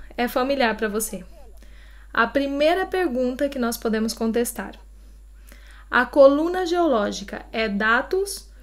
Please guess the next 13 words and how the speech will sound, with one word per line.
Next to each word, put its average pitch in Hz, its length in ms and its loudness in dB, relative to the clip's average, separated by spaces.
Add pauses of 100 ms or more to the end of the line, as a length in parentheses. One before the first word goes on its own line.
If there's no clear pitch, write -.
(260)
ou 240 160 6
é 247 120 4
uma 254 160 -2
interpretação? 240 840 -2 (800)
Eu 233 100 -2
vou 233 140 2
deixar 254 300 4
alguns 247 380 2
segundos 285 440 -2
pra 254 180 -2
que 247 100 -8
vocês 240 380 2
pensem 320 560 -2